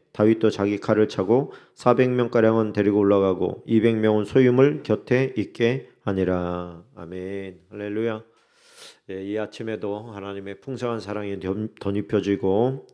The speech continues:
또 축복의 문이 열리시기를 예수님의 이름으로 축원합니다. 아멘. 오늘은 나발의 미련한 말, 그런 제목으로,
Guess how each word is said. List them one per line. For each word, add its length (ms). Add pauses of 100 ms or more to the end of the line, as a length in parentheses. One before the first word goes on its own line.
또 160
축복의 440
문이 240
열리시기를 920
예수님의 460
이름으로 300
축원합니다. 800 (600)
아멘. 680 (460)
오늘은 260
나발의 560
미련한 640
말, 360
그런 200
제목으로, 880